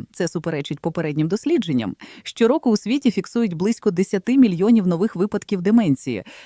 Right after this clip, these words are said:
Найпоширенішою формою є хвороба Альцгеймера, яка зазвичай діагностується після шістдесяти п'яти років. Ця хвороба поступово руйнує клітини мозку. Нове дослідження проводив Антоніо Терачано з Університету Флориди.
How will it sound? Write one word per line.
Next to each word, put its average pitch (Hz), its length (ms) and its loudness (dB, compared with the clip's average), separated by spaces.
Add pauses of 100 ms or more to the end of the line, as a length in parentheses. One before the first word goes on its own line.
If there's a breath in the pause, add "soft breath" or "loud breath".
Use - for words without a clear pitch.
Найпоширенішою 175 800 0
формою 269 420 2
є 190 160 0
хвороба 196 420 0
Альцгеймера, 175 600 -2
яка 139 300 -4
зазвичай 165 480 -2
діагностується 190 680 0
після 196 340 -4
шістдесяти 202 800 -4
п'яти 175 400 -2
років. 131 420 -4 (320 loud breath)
Ця 311 160 -2
хвороба 226 380 2
поступово 233 680 0
руйнує 202 560 2
клітини 214 460 0
мозку. 180 500 -2 (340 loud breath)
Нове 214 240 4
дослідження 196 560 -2
проводив 190 480 -2
Антоніо 196 460 0
Терачано 226 640 0
з - 180 -4
Університету 214 720 0
Флориди. 147 600 0